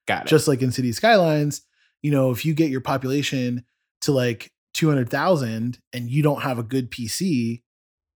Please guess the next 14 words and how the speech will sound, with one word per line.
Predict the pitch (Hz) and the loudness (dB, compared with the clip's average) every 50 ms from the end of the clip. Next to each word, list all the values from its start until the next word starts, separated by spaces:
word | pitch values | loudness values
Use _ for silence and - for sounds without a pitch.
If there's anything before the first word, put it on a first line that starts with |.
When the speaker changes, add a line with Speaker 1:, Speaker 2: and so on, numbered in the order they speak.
| _ - | _ -16
Speaker 2:
<laughs> | |
I | 127 117 113 120 - _ - - _ - 120 | -14 -14 -14 -14 -18 _ -20 -20 _ -18 -16
don't | 113 113 113 113 117 - - - - _ _ _ - 135 139 139 - 160 - - - 226 185 - - 214 190 170 147 143 147 - - | -16 -16 -16 -18 -20 -20 -20 -20 -20 _ _ _ -12 -4 0 2 2 2 2 4 2 2 2 4 4 2 4 4 2 0 -2 -2 -2
Speaker 1:
Good | 190 180 143 113 104 151 | -2 0 0 2 2 4
Speaker 2:
know | 160 151 | 2 4
Speaker 1:
luck. | 147 147 147 - | 4 2 2 4
Speaker 2:
how | 170 | 2
much | 160 143 143 127 127 | 2 2 0 -2 -2
more | 127 127 123 | -4 -4 -4
building | 127 120 135 160 165 143 135 127 | -2 2 2 2 2 2 0 0
you're | 123 123 123 | 0 -2 -2
gonna | 131 - 147 139 | -4 -4 -4 -4
be | 131 127 | -4 -4
doing, | 120 123 196 254 208 127 110 107 110 131 | -4 0 2 4 4 4 2 -2 -6 -8